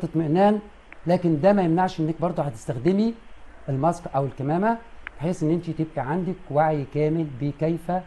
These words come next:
منع دخول الفيروس وغيره. طيب، بمناسبة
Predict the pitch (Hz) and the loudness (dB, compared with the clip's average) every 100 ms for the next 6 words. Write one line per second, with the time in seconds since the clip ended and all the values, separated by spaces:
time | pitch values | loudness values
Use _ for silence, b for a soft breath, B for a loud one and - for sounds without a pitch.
0 | - - - - - - 127 156 185 175 | -10 -20 -20 -20 -18 -6 0 2 2 0
1 | - 120 - 165 165 - - - - - | -6 -8 -2 0 0 -4 -14 -20 -6 -2
2 | 139 143 190 220 214 - 208 233 175 160 | 0 2 2 0 -4 -2 2 4 4 0
3 | - - - b b b b b b - | -8 -20 -20 b b b b b b 8
4 | 190 113 - - - - - 147 185 220 | 8 8 -4 -18 -18 -16 -2 2 4 6
5 | 269 190 | 4 4